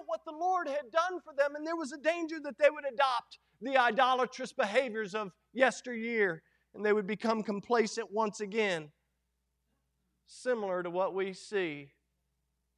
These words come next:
in the good old land of America. It's so important.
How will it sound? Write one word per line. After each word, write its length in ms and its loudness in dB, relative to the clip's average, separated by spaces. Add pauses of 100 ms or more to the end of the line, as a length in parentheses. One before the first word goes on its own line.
(1080)
in 120 -18
the 80 -14
good 300 -8
old 440 -6
land 560 -8 (1500)
of 160 -18
America. 340 -4 (3750)
It's 120 -18
so 240 -2
important. 580 -12